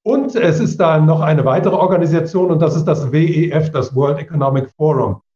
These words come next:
Das World Economic Forum ist in meinen Augen die allerwichtigste Stiftung auf der Welt. Deswegen, weil das World Economic Forum schon im Jahre neunzehnhunderteinundsiebzig, <laughs> ja genau, das ist das Buch, was ich darüber geschrieben habe,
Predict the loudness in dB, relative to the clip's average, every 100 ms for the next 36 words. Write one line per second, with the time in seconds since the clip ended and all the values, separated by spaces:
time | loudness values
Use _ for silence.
0 | _ _ -10 -2 2 2 2 2 2 2
1 | 0 0 2 2 0 0 0 2 0 0
2 | -2 2 2 2 2 0 0 0 0 -2
3 | -4 -6 -6 -6 -6 -6 -2 -2 -2 -2
4 | 0 0 -4 _ _ _ -2 0 2 2
5 | 2 2 2 0 0 0 0 -2 0 0
6 | -2 -2 0 2 0 -4 _ _ -2 0
7 | 2 0 0 0 2 2 2 2 2 2
8 | 0 -2 0 0 2 2 0 0 -2 -2
9 | -2 0 0 2 2 2 0 0 -2 -2
10 | 0 0 0 0 0 0 2 2 0 0
11 | 0 2 0